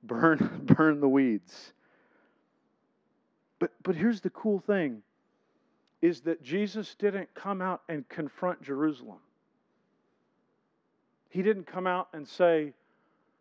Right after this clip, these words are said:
"Well, that's some, that's some very disingenuine worship you were giving me." I will, uh, like in the old Jesus, uh, Jesus film dub overs, "You guys aren't doing it right."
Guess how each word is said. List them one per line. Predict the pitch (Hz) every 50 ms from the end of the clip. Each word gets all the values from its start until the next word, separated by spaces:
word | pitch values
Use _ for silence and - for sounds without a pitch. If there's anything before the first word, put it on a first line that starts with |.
| _ _ _ _ _ _ _ _ _ _ _ _ _ _ _ -
"Well, | - 156 170 175 170
that's | 170 180 180 -
some, | - - - 151 143 135 127 110 - - _ _ - _ _ _ _ _ _ -
that's | 143 143 -
some | - 165 143
very | 156 170 170 165
disingenuine | 160 170 180 - - 170 147 - 180 180 180 185 185 190 185 180
worship | 170 180 180 - - - 151 - -
you | 104
were | 95 92
giving | 87 101 98 104 110 107
me." | 110 113 117 131 127 - - 117
I | 110 107
will, | 104 101 104 101 101 98
uh, | 98 95 92 95 95 - _ _ _ - - - - _ _ -
like | 117 113 - -
in | 110
the | 110 110
old | 110 107 110 110 110 - _ 120
Jesus, | 101 98 113 113 110 - 110 104 95 - - - 110
uh, | 101 98 95 95 98 _ _ _ _ _ _ _ _ -
Jesus | - - 131 131 117 117 -
film | - - 139 127 123 117 110
dub | 120 117 113 107 110
overs, | 117 117 117 113 117 113 - - - _ _ _ - _ _ _ _ _ _ _ _ _ _ _ _ _ _ _ _ _ _ _ _ _ _ _ _ _ _ _ _ _ -
"You | - 104
guys | - 113 113 120 127 123 123
aren't | 135 135 - -
doing | 117 113 110 101 92
it | 95 - -
right." | 82 90 95 95 107 -